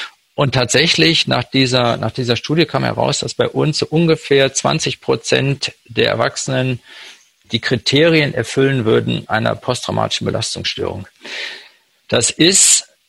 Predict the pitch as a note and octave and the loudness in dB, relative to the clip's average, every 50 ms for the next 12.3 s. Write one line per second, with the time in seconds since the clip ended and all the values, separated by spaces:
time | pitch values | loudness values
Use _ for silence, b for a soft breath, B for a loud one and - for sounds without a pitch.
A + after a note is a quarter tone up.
0 | _ - - - - - C3 C3 B2 C#3 D#3 - D3 A#2+ A#2 A#2 G#2+ - - - | _ -20 -20 -20 -10 -2 0 0 2 2 2 2 2 0 2 2 0 0 0 2
1 | D#3 E3 F3 D#3 C#3+ D#3 D3 D3 D3 D3 - - C#3 C3+ C3+ C3 C3 C3 C3 B2 | 2 4 4 4 4 4 4 4 2 0 0 2 4 4 6 6 6 4 4 2
2 | A#2+ A2 - C3 B2+ A#2 - - _ - B2 - - B2 B2 A#2 G#2 - - C#3 | 0 -2 -4 -6 -6 -6 -6 -8 _ -8 -4 0 0 2 2 0 -2 -4 -4 -4
3 | A#2+ A#2 A#2+ B2 - A2+ - - - A#2+ B2 A#2+ - B2 D3 D#3 D3+ C#3+ C#3+ C#3 | -2 0 0 -2 -2 -2 -4 -4 0 0 0 0 2 2 4 4 4 4 2 2
4 | C3+ A2+ G#2+ G#2 - - - D#3+ - - D3 B2+ - - B2 - - - C3+ C3 | 2 0 0 -2 -2 -2 -2 -2 0 0 -2 -2 0 -2 -6 -6 -4 0 2 4
5 | C3 B2 A#2+ - - _ _ _ _ _ - B2 B2 B2 B2+ C3 B2+ B2+ B2+ A#2+ | 4 4 4 2 -2 _ _ _ _ _ -2 0 2 2 4 4 2 2 2 0
6 | - _ _ _ _ _ _ - - A2+ A2 - - - - - D3+ D#3 C3+ C#3 | -4 _ _ _ _ _ _ -6 -2 2 2 2 2 0 -2 -2 -2 -2 -2 -4
7 | B2+ - - A#2 G#2+ A#2+ D3 F3 D#3 B2+ - - - F#2 G#2+ A#2+ A#2+ A#2+ A#2+ - | -4 -2 0 2 2 4 2 4 2 2 2 2 0 2 2 2 2 0 0 -2
8 | A#2+ A2+ - - C3 D3 D3 - - A#2 G#2 A#2 A#2 A2 G2+ F#2+ A2 C3+ E3 E3+ | -4 -4 -2 -2 -2 0 0 0 0 0 2 2 2 2 2 2 2 2 2 0
9 | - - F#2+ A2+ C3 C3+ - - - - - A#2 A#2 A#2 A2+ A2+ A2+ G#2+ A2+ G#2 | 0 0 0 0 0 0 -2 -4 -6 -6 -4 -2 0 0 0 0 0 -2 -4 -6
10 | - - B2+ C3+ C#3 C3 B2 A2+ A2+ A2+ A#2 A2+ - A#2+ C3+ C3+ - - A#2 A#2 | -4 0 2 2 2 2 2 0 0 -2 -2 -2 0 0 0 0 0 0 -2 -2
11 | - - - - A#2 C3 B2+ B2 A#2+ - G2+ G#2+ G#2 A2+ B2 C3 A#2 G#2+ F2+ - | -2 -2 -2 0 0 2 2 0 0 0 0 2 2 2 2 2 0 -2 -6 -4
12 | - - - - - | -4 -2 -2 -2 -4